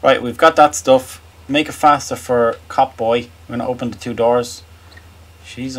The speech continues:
she's on the bed unconscious. He's here.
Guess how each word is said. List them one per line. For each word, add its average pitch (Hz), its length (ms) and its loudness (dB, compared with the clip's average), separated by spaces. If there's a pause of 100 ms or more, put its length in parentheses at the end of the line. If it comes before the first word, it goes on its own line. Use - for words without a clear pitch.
(100)
she's 131 340 -8
on 113 100 -6
the 104 60 -6
bed 104 260 -4
unconscious. 123 920 -8 (760)
He's 98 280 -10
here. 131 540 2